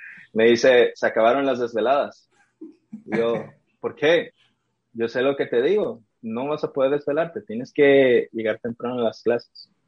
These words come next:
Speaker 1: "¿Y cuánto es temprano? ¿Puedo llegar a las siete en punto ya?". "No, tienes que llegar veinte antes, por lo menos,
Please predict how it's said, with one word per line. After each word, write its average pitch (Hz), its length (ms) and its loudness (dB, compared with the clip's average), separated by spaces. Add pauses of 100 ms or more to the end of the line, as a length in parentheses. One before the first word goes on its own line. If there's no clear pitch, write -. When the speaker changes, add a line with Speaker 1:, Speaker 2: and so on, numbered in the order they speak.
(120)
Speaker 1:
"¿Y 113 140 -6
cuánto 135 380 2
es 135 100 -4
temprano? 131 500 0
¿Puedo 120 200 2
llegar 107 180 4
a 127 60 2
las - 100 -4
siete 127 200 -10
en 123 80 -12
punto 165 260 -8
ya?". 208 240 -2
"No, 156 340 -2 (540)
tienes 107 180 -8
que 139 140 2
llegar 113 240 4
veinte 120 300 2
antes, 113 420 -8 (140)
por 113 120 -6
lo 107 80 -4
menos, 104 320 -2